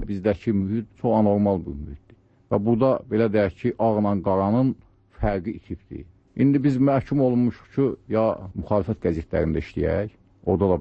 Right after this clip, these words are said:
bəzi problemlər var, bilirsiniz, yəni sırf azadlıqla bağlı. Ya da ki, hakimiyyətə yaxın olan ayrı-ayrı qrupların nəzarətində olan qəzetlərdə işləyək. Niyə görə biz buna məhkum olmalıyıq ki?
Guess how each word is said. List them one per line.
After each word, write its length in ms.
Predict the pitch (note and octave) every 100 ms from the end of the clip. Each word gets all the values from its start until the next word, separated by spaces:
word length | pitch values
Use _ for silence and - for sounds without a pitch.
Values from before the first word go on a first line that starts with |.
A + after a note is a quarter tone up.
| E2+
bəzi 200 | D#2+ D#2+
problemlər 520 | E2 D2+ D#2+ D#2+ D#2+
var, 160 | F#2 E2+
bilirsiniz, 340 | E2 - - E2
yəni 160 | D#2 D2+
sırf 240 | G2+ E2 F2
azadlıqla 540 | E2 E2 - - E2 D#2+
bağlı. 340 | E2+ D#2+ D#2+ D2+ - -
Ya 100 | A#2+ C#3+
da 100 | C3+
ki, 260 | - D3+ D3 _ -
hakimiyyətə 480 | G#2+ F2+ A2 G#2 A2+
yaxın 240 | G#2+ F#2 F#2+
olan 160 | F2 F#2+ F#2+
ayrı-ayrı 640 | F#2+ G2+ F#2 F2 E2 D#2+ - -
qrupların 500 | F2+ D#2+ - E2+ F#2+ F#2+ _ - -
nəzarətində 540 | F2+ F2 E2+ F2 E2
olan 160 | E2+ D#2
qəzetlərdə 540 | D#2 D#2 - D2+ D2+
işləyək. 260 | D#2 - D#2 F#2
Niyə 140 | B2
görə 220 | C#3 A2+ E2
biz 80 |
buna 220 | E2+ E2+ E2
məhkum 320 | D#2+ - - D2+
olmalıyıq 340 | D#2 D2+ E2
ki? 140 | -